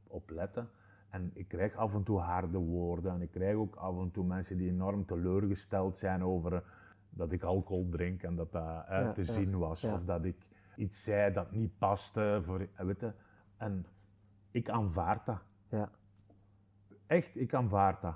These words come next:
Speaker 1: Ik zeg van, "Oké, sorry, ik had misschien gelijk, maar dat is wie ik ben."
Speaker 2: Ja.
Speaker 1: Ik doe geen fout, ik doe niemand kwaad. Maar als ik persoonlijk aangevallen word o-, op de man, vrienden, familie, weet je, dan heb ik, "Fuck you, ik zwijg
Speaker 2: Ja,
Speaker 1: wel
Speaker 2: ja,
Speaker 1: niet."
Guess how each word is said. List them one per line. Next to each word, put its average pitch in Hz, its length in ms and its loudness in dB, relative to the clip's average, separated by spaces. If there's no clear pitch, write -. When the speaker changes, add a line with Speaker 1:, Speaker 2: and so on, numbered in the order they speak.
Speaker 1:
Ik 98 160 -4
zeg - 220 -6
van, 117 160 -4
"Oké, 101 240 -4
sorry, 95 300 -2
ik 98 80 -4
had 87 140 -8
misschien - 300 -4
gelijk, 90 500 0
maar 90 160 -4
dat 95 140 2
is - 100 -8
wie 92 160 0
ik 82 160 -4
ben." 80 220 -8
Speaker 2:
Ja. 104 220 0
Speaker 1:
Ik 95 160 -8
doe 98 180 2
geen 90 200 0
fout, 107 380 2
ik 104 120 0
doe 104 100 2
niemand 101 400 -2
kwaad. 95 500 -2
Maar 98 140 -4
als 92 180 -2
ik 92 160 -4
persoonlijk 196 580 6
aangevallen 147 600 0
word 131 420 -2
o-, - 120 -10
op 117 180 0
de 113 80 4
man, 117 360 2
vrienden, 135 340 6
familie, 123 840 6
weet - 180 -6
je, 104 100 0
dan 107 140 0
heb 104 140 0
ik, 101 140 -2
"Fuck 107 260 0
you, 98 240 2
ik 87 120 -2
zwijg 95 320 0
Speaker 2:
Ja, 139 60 -2
Speaker 1:
wel 113 80 8
Speaker 2:
ja, 104 200 6
Speaker 1:
niet." 95 80 -2